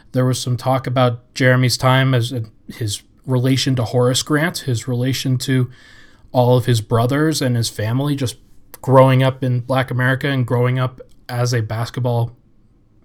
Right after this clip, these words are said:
uh, family. But he also eventually started talking about his free agency. And I just wanna read you the quote that was taken from that because it, it was, I think, a pretty telling quote on where Jeremy Grant is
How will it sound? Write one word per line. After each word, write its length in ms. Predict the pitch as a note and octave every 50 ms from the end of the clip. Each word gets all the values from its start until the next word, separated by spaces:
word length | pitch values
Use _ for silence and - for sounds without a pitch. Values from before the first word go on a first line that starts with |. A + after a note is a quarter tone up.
| _ -
uh, 200 | C#3 A#2+ A2+ A2
family. 460 | G#2 - A#2 A2+ B2 C#3+ E3 F#3 F#3+ - - - - - - - _ - _ _ _ _ _ _ _ - - _ - - - -
But 120 | F#3 F3+
he 180 | - - G#3+ G#3+
also 360 | A3 A3+ A3 - B3 A#3+ B3
eventually 440 | A3+ G3 G#3 G3+ G3+ - A3+ G3+ E3+
started 360 | - - - F3 F3+ F#3+ F3+
talking 380 | - - D#3 D#3 - - E3 D#3+
about 420 | D3+ D#3 D3+ D#3 D3+ D3 - -
his 300 | - - C#3+ C#3+ C#3+ C3+
free 260 | - - D3 C#3+ C#3+
agency. 600 | E3+ G#3 G#3 - B2+ G#2 G#2 - - G#2+ F#2+ F#2+ - _ - _ - - - - - -
And 120 | D3 C#3
I 100 | D#3 E3+
just 180 | G3 A3 G#3 -
wanna 260 | A3 G#3 G3+ G3 F3
read 360 | D#3 D3+ D3 D#3 E3 D#3 D#3+
you 60 | D#3+
the 120 | D3 C#3 B2+
quote 520 | - - - D#3 D3 C3 B2 A#2 A#2 - _ _ _ - _ _ _ _ - -
that 220 | C3+ C#3 C3+ C#3
was 160 | C#3 C3 A#2
taken 400 | - - D#3 D3+ C#3+ - C#3 C#3
from 300 | B2+ - C3+ B2 A#2+ A#2+
that 280 | A#2+ B2 A#2+ A#2+ A#2+ -
because 560 | D3 C3 - - C#3 C3 B2+ B2 A#2 - - -
it, 280 | C3+ C3+ B2 - - -
it 120 | D3 C3+
was, 340 | C3+ C#3 C#3+ C#3+ C#3 C#3+ -
I 160 | - C#3+ C#3
think, 220 | C3+ C#3+ D3 -
a 40 | C#3+
pretty 280 | C3 - D#3+ D3+ C#3 C3
telling 500 | C#3 - - - D#3+ D#3+ E3 D#3 D3+ -
quote 340 | - - - D#3 D3+ C#3+ -
on 320 | C#3+ C#3 C3 C3+ C3 B2+ B2+
where 260 | C3+ C3+ C#3 C#3 C3+
Jeremy 400 | B2+ - C#3 C3 C3+ C3 C3+ C3+
Grant 400 | B2 - C3+ C3 C3 C3 B2+ -
is 160 | B2+ A2 -